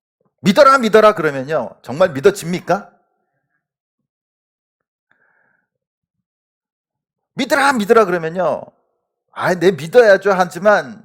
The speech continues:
정말로 믿어지지 않는 경우들도 많이 있어요. 특히 우리 자녀들이나 또 우리 이웃들에게 "예수님을 믿어야 돼. 믿어, 믿어." 그러면요, "아, 그래, 믿어야지." 하면서 그럼 믿는 사람이 있습니까?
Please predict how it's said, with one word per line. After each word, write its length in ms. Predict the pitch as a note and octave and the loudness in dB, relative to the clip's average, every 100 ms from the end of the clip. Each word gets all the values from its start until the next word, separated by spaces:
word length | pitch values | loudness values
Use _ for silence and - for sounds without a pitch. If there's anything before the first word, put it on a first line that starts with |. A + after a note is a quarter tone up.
| _ | _
정말로 760 | - D3 A3 A#3 A#3 F#3+ A2+ - | -16 0 2 4 4 2 -4 -8
믿어지지 680 | C3+ D#3 F3+ F3+ E3+ F3 - | -10 -2 -2 -2 -6 -8 -6
않는 340 | - A#2 F3+ G3+ | -4 -2 -2 0
경우들도 540 | C#3+ D3 A#2+ G2 C3 | 0 0 -10 -8 -10
많이 320 | G2+ F#2+ A#2 | -8 -12 -12
있어요. 280 | A2+ - - - _ _ _ _ _ _ _ _ - | -16 -18 -20 -20 _ _ _ _ _ _ _ _ -14
특히 220 | A3+ G3+ | -6 -4
우리 240 | D#3+ F#3 | -2 -4
자녀들이나 840 | - D3 F3 E3 C#3 D3 D3+ A#2+ - _ _ _ | -2 -2 0 -2 -4 0 0 -2 -10 _ _ _
또 160 | D#3 C3 | -8 -6
우리 260 | D3+ D#3+ | -6 -8
이웃들에게 680 | C3 D3+ F#3 D#3 B2 A#2+ D3 | -8 -6 -4 -4 -4 -4 -4
"예수님을 400 | D3 F3 G3+ G#3 | -4 -4 -6 -6
믿어야 340 | D#3+ - A#3+ D#3+ | -2 0 0 -2
돼. 220 | G3 A3 | -8 -10
믿어, 320 | B2 A3 C4 | -10 0 0
믿어." 400 | F#3+ C#4 G#3+ - | 2 -2 -2 -4
그러면요, 720 | F3 E3 D3+ E3+ D#3 G2 - _ _ _ _ _ _ _ _ _ _ _ | -6 -6 -8 -4 -6 -6 -18 _ _ _ _ _ _ _ _ _ _ _
"아, 320 | C3 E3 E3 | -2 -2 -2
그래, 180 | - F#3 | 0 -2
믿어야지." 480 | D#3 F#3 A#3 G3+ A3 | -2 -4 0 0 0
하면서 240 | E3 C#3+ | -2 -6
그럼 240 | C#3+ D3 A#2+ | -6 -8 -8
믿는 240 | C3 E3 | -8 -6
사람이 260 | D#3+ D3+ B2+ | -2 -4 -6
있습니까? 540 | - A2 F#2+ C#3+ C#3+ | -14 -16 -16 -18 _